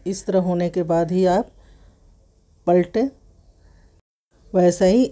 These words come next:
इधर से भी इसे हिलाते डुलाते रहेंगे क्योंकि चारों तरफ जो है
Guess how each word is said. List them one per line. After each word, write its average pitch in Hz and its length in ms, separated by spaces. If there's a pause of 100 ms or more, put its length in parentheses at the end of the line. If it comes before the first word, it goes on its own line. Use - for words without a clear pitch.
इधर 180 260
से 185 220
भी 196 180
इसे 170 300 (440)
हिलाते 175 380
डुलाते 185 400
रहेंगे 185 540 (400)
क्योंकि 185 260
चारों 175 340
तरफ 170 280 (520)
जो 175 160
है 185 220